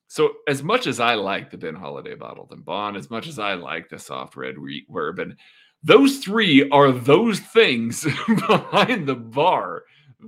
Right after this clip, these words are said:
there that, uh, they bust out after y'all go home on, <laughs> on K C S N party nights. So yeah, that's, that's the good stuff right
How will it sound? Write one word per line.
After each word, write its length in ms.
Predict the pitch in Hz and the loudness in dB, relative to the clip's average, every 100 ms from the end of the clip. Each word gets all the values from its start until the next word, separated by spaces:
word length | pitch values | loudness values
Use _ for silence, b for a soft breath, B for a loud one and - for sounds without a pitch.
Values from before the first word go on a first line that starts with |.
| 120 | -6
there 380 | 123 101 92 90 76 | -2 -2 -4 -8 -6
that, 260 | 120 104 - - | -6 -6 -10 -6
uh, 440 | 120 104 104 98 98 | -2 0 -2 -4 -4
they 160 | 127 | -4
bust 460 | 123 135 135 135 131 | -4 -4 -4 -6 -4
out 280 | 123 110 - _ _ _ _ _ - | -2 -4 -6 _ _ _ _ _ -4
after 320 | 127 143 147 | -4 -4 -4
y'all 300 | 127 120 113 | -2 0 0
go 200 | 110 98 | -2 -6
home 440 | - 90 73 73 _ _ | -6 -10 -10 -16 _ _
on, 320 | - 110 107 - - | -12 -10 -10 -10 -10
<laughs> 120 | - | -2
on 180 | 214 165 | 0 0
K 240 | - 214 | 0 0
C 240 | 151 180 123 | 0 -4 -6
S 180 | 120 | -6
N 180 | 131 120 | -8 -8
party 340 | - 113 110 95 | -6 -6 -6 -10
nights. 420 | 87 - _ _ _ _ | -16 -20 _ _ _ _
So 460 | - 104 92 87 - _ | -6 -6 -4 -8 -12 _
yeah, 460 | 110 113 98 85 - - | -12 -10 -10 -12 -18 -12
that's, 300 | 120 - _ _ _ _ _ - | -12 -12 _ _ _ _ _ -4
that's 300 | 151 147 139 | 0 0 -2
the 140 | 127 | -12
good 260 | 120 113 92 | -10 -10 -10
stuff 440 | - 82 - _ _ | -14 -16 -16 _ _
right 320 | - 87 82 | -16 -12 -12